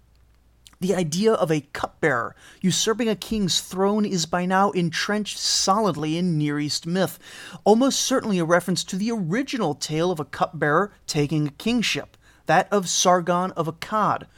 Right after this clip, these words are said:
who has by now had nearly a thousand years to become entrenched as a legend and reference point for all the cultures of the region. An is now king, and every king needs a cupbearer.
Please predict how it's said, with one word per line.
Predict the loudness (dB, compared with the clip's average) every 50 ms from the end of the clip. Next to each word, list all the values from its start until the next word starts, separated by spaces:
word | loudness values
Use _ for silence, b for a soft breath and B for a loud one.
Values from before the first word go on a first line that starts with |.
| B B B B
who | 0 0 2
has | 0 0 -2 -2 -2 -2 -4
by | -4 -6 -4 -2 0 0
now | 0 0 0 0 0 0 0
had | -2 -4 -4 -2 0 0 2 2
nearly | 2 2 2 0 -2 -2 0 0
a | -2
thousand | -2 -6 -14 -10 -6 -4 0 0 0 0 0 0 0 0
years | 0 0 0 -2 -4 -6
to | -6 -6
become | -6 -6 -4 -4 -2 -2
entrenched | -2 -2 -2 -4 -4 -2 -2 -2 -2 -4 -6 -8 -6 -4
as | -4 -4 -2
a | -4 -4
legend | -2 -2 -2 -2 -2 -2 -4 -4 -4 -2
and | -2 -2 -2 0
reference | 0 0 0 0 -2 -6 -6 -6
point | -8 -8 -4 -2 0 0 0 -2 B B B B B B
for | B 2 2 2 2 0 _
all | 0 2 2 2 2 0
the | 0
cultures | -2 0 0 0 0 0 0 -2 -2 -2 -2
of | -2 -2
the | 0
region. | 0 2 2 2 0 -2 -6 -8 -10 -20 _ _ _ _ _ _ _ _ _ _ _ _ _ _ _ _ B B B B B B B B B B B B B B
An | 4 6 6 4 2 0 0 -2 0 -2
is | 0 0 0 2
now | 2 2 4 4 2 2 0 -4
king, | -12 -6 -2 0 0 0 -2 -4 -8 -14 -20 -20 -20 _ _
and | -2 -2
every | 0 0 -2 -4
king | -4 -4 -2 0 0 0 -2 -2 -6 -8
needs | -6 -2 0 0 0 0 0 -2
a | -4
cupbearer. | -4 -2 -2 -2 -2 2 _ 4 6 6 4 0 -4